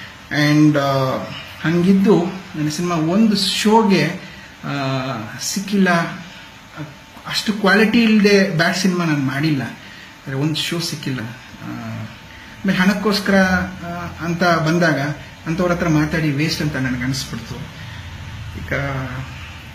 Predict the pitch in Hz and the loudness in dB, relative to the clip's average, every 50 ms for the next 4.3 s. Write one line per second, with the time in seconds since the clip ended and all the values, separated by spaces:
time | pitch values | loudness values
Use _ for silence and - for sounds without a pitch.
0 | - - - - - 151 143 - - 165 156 - 165 156 156 156 151 139 135 139 | -18 -16 -16 -10 -6 -6 -4 -4 -2 -4 -4 -2 -2 -2 -2 -2 -2 -4 -6 -8
1 | - - 147 156 - - 196 - 180 175 175 170 160 165 156 143 143 147 - - | -10 -8 -8 -8 -4 -2 -2 0 2 2 2 2 2 0 -2 -2 -4 -6 -6 -6
2 | - 147 151 165 175 185 170 156 147 147 143 135 135 135 135 135 139 135 - 143 | -2 0 0 2 2 2 2 2 2 2 0 0 0 0 0 -2 -4 -4 -4 -4
3 | 139 135 135 135 - - - - - - - - - - - - - - - - | -2 -2 -2 -4 -8 -12 -14 -16 -16 -16 -18 -18 -18 -18 -18 -18 -20 -16 -14 -10
4 | - - 58 - 67 | -8 -6 -4 -4 -4